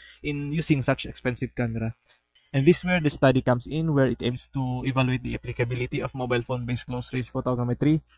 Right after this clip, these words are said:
for three D modeling and topographic mapping of creeks, is, and,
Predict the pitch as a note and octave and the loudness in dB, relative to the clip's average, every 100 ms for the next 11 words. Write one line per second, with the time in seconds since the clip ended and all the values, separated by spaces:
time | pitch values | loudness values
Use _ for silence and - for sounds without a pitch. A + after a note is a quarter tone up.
0 | - C3 D#3 D#3+ E3 D3+ C#3+ C3+ C3+ B2+ | -6 -4 -2 -2 0 2 2 0 -2 -6
1 | C3 B2 B2 - C3+ B2 C3 B2 A#2+ - | -6 -4 -6 -6 -8 -8 -8 -12 -14 -6
2 | D3 - - _ _ _ - B2+ B2 A#2+ | -8 -6 -16 _ _ _ -10 -6 -6 -8